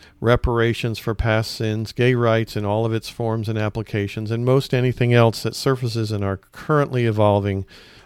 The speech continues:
moral climate. When confronted with biblical evidence to the contrary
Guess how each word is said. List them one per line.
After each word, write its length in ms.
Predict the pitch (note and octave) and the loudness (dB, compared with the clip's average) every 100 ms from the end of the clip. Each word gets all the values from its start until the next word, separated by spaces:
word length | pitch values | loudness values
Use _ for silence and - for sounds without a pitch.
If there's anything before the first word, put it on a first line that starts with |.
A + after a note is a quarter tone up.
| - | -6
moral 400 | G#2+ G#2+ G2+ G2 | 0 4 4 2
climate. 580 | - - A#2+ G#2 E2+ - _ _ - - - - | 0 0 2 2 -2 -10 _ _ -20 -20 -20 -2
When 160 | C#3 C3 | 0 2
confronted 520 | C#3 - C#3+ D3 C#3 | -2 2 2 4 4
with 180 | C3 A#2+ | 4 6
biblical 460 | C3 C3 B2 A#2 | 6 6 4 2
evidence 420 | B2+ C#3 C3 C3 | 4 2 0 -2
to 100 | - | -4
the 120 | A2 - | -4 -2
contrary 800 | C#3 D3+ D#3 B2+ G#2 G2 A2+ | -2 -2 -2 0 2 2 -2